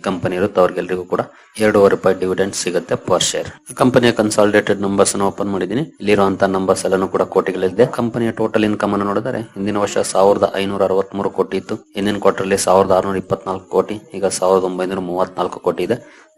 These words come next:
ಇಯರ್ಲಿ ಆಗ್ಬೋದು ಅಥವಾ ಕ್ವಾರ್ಟರ್ಲಿ ಆಗ್ಬೋದು, ಎರಡು ಕಡೆ ಒಳ್ಳೆ ಪರ್ಫಾರ್ಮೆನ್ಸ್ ನೋಡ್ಲಿಕ್ಕೆ ಸಿಗಿದೆ ನಂಬರ್ಸ್ ಅಲ್ಲಿ. ಇನ್ನು ಎಕ್ಸ್‌ಪೆನ್ಸಸ್, ಟೋಟಲ್ ಎಕ್ಸ್‌ಪೆನ್ಸಸ್ ನೋಡ್ಬೋದು. ಹಿಂದಿನ ವರ್ಷ ಸಾವಿರದ ಮುನ್ನೂರ ನಲವತ್ತೇಳು ಕೋಟಿಯನ್ನು ಖರ್ಚು ಮಾಡಿತ್ತು ಕಂಪನಿ. ಹಿಂದಿನ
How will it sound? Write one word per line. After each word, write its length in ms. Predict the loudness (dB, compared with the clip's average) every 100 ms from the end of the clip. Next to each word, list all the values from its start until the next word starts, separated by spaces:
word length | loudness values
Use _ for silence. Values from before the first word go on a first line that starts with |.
| 4
ಇಯರ್ಲಿ 280 | 6 6 2 -2 -12 -10
ಆಗ್ಬೋದು 260 | -4 -2 -2
ಅಥವಾ 160 | -2 -2 0
ಕ್ವಾರ್ಟರ್ಲಿ 360 | 0 0 0
ಆಗ್ಬೋದು, 240 | 0 0 0 0
ಎರಡು 140 | 0 2
ಕಡೆ 120 | 0 -2 0
ಒಳ್ಳೆ 120 | 0 4
ಪರ್ಫಾರ್ಮೆನ್ಸ್ 520 | 2 4 2 2 -4 -8
ನೋಡ್ಲಿಕ್ಕೆ 320 | -8 -8 -8 -8
ಸಿಗಿದೆ 260 | -6 -6 -6 -6 -8 -4
ನಂಬರ್ಸ್ 340 | -2 -2 -4 -8
ಅಲ್ಲಿ. 120 | -12 _ -20 _ -6
ಇನ್ನು 120 | 0 2
ಎಕ್ಸ್‌ಪೆನ್ಸಸ್, 540 | 0 0 0 4 2 2 0
ಟೋಟಲ್ 240 | 2 2
ಎಕ್ಸ್‌ಪೆನ್ಸಸ್ 460 | 0 -4 -8 -6 -8 -6
ನೋಡ್ಬೋದು. 260 | -2 -2 -4 -12 _ _ _ -6
ಹಿಂದಿನ 180 | -2 0
ವರ್ಷ 140 | 0 0 4
ಸಾವಿರದ 260 | 6 4 0
ಮುನ್ನೂರ 220 | -4 -4 0
ನಲವತ್ತೇಳು 400 | 2 2 2 2 0
ಕೋಟಿಯನ್ನು 280 | -2 -4 -4
ಖರ್ಚು 180 | -6 -6
ಮಾಡಿತ್ತು 240 | -8 -8 -8
ಕಂಪನಿ. 260 | -6 -6 -8 -14 _ _ -10
ಹಿಂದಿನ 240 | -6 -4